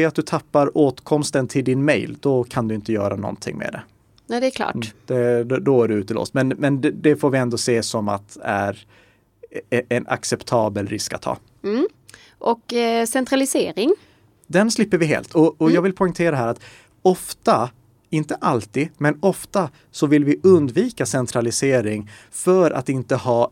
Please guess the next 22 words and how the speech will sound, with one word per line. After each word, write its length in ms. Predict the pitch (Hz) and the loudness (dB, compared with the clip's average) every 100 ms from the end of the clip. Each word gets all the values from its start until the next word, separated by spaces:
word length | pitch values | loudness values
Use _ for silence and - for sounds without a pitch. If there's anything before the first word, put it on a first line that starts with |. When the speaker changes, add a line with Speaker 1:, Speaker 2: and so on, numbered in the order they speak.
| _ | _
Speaker 1:
en 340 | 165 170 156 | 0 2 0
part 420 | - - 135 107 - | -2 0 2 0 -4
som 180 | 123 | -6
kan 200 | 110 120 | -4 -6
fallera 600 | 110 131 123 131 120 104 107 | -2 0 2 2 0 0 -2
och 120 | 123 | 0
då 140 | 123 | 0
kan 160 | 113 117 | 0 -2
vi 40 | |
inte 140 | 113 107 | -4 -4
logga 280 | 107 107 - | -4 -2 -4
in 300 | 107 104 104 | -4 -4 -2
någonstans. 680 | 98 95 - 135 - - | -4 -4 -2 -2 -4 -6
Speaker 2:
Mm. 240 | 208 214 269 - - - _ - | -4 -4 -6 -10 -20 -20 _ 0
Speaker 1:
Här 140 | 214 | 0
har 200 | 175 190 | 2 2
vi 60 | 185 | 2
ingen 160 | 131 | 0
centralisering. 760 | 117 117 110 107 101 113 104 107 | -2 -4 -2 -4 0 0 0 -2
Det 80 | 135 | 0
är 40 | |
bara 340 | 147 175 143 | 2 4 2